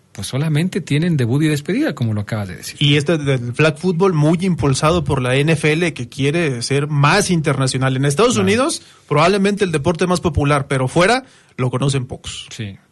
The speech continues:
Speaker 1: Híjole, ya te metiste en una bronca, ¿eh?
Speaker 2: Fuera de México
Speaker 1: El,
Speaker 2: también,
Speaker 1: el, la
Speaker 2: obviamente.
Speaker 1: N F L, el, el americano es el deporte más popular o el
Speaker 2: En
Speaker 1: básquetbol.
Speaker 2: Estados Unidos, yo creo
Speaker 1: Sí,
Speaker 2: que
Speaker 1: sí,
Speaker 2: sí,
Speaker 1: pero,
Speaker 2: Adrián.
Speaker 1: a ver,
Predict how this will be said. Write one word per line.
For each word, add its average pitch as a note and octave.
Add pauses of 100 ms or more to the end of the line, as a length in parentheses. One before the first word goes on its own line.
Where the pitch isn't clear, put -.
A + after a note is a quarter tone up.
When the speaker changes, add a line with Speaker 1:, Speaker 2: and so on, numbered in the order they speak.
(640)
Speaker 1:
Híjole, E3
ya B2+
te D#3+
metiste D#3
en D3+
una C#3+
bronca, C#3
¿eh? D3
Speaker 2:
Fuera F#3
de D3+
México E3
Speaker 1:
El, C#3
Speaker 2:
también, D3+
Speaker 1:
el, C3+
la C3
Speaker 2:
obviamente. F#3+
Speaker 1:
N G#3+
F F#3
L, D#3
el, C3+
el C#3
americano D3
es F#3+
el D#3+
deporte E3
más E3+
popular C#3+
o G3
el C3
Speaker 2:
En D3
Speaker 1:
básquetbol. C#3+
Speaker 2:
Estados E3
Unidos, D#3
yo C#3
creo -
Speaker 1:
Sí, F#3
Speaker 2:
que F3+
Speaker 1:
sí, D#3+
Speaker 2:
sí, C#3
Speaker 1:
pero, A2
Speaker 2:
Adrián. A2+
Speaker 1:
a A#2
ver, C3